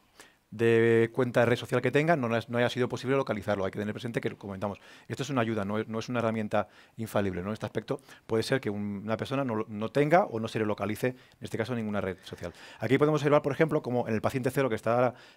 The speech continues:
moviendo, eh, Vicente, vemos como, por ejemplo, ha podido localizar tres redes sociales, ¿no? Que es Twitter, Facebook e Instagram. En el paciente tres Twitter, ¿de acuerdo?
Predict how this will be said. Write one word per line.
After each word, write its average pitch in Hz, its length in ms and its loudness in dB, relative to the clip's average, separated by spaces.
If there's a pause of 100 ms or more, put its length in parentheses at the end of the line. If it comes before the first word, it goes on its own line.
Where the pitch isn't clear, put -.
moviendo, 117 720 2 (180)
eh, 113 640 2 (360)
Vicente, 151 440 2 (280)
vemos 131 220 4
como, 151 120 6
por 143 80 6
ejemplo, 156 220 6
ha - 20 0
podido 147 160 6
localizar 147 480 4 (120)
tres 143 180 4
redes 135 180 6
sociales, 95 380 -4
¿no? 156 140 -6
Que 104 80 -4
es - 120 -8
Twitter, 170 400 4 (240)
Facebook 139 440 2
e - 20 2
Instagram. 98 420 0 (220)
En 107 100 -2
el 107 80 2
paciente 131 400 4
tres 127 240 4
Twitter, 190 420 4 (280)
¿de 117 80 2
acuerdo? 156 240 6